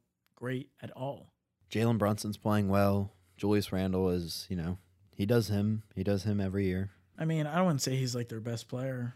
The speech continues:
Speaker 1: I mean, he, I guess he is, but
Speaker 2: And they have, uh, R J Barrett. They have a, they don't have a horrible roster. I just, the Knicks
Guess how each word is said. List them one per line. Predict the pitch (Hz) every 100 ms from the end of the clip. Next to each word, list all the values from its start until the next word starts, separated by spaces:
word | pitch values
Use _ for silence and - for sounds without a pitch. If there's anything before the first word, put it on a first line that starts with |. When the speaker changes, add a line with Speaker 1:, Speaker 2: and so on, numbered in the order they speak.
| -
Speaker 1:
I | 135
mean, | 135
he, | 139 170 170 _ _
I | 156
guess | 147 151 151
he | - 135
is, | 131 131
but | - 127 - - _
Speaker 2:
And | 104
they | 113
have, | 113 95 -
uh, | 101 98 95 90
R | 95
J | 104 117
Barrett. | 95 92 101 107 - - _ _ _ _ _ _ _ _ _ _ _ _
They | 147
have | 233
a, | 156
they | 175
don't | 208
have | 147
a |
horrible | - 120 127 113 98
roster. | 92 117 135 - 90
I | 90
just, | 107 113 - - - - _ _ _ _ _ -
the | 104
Knicks | 117 -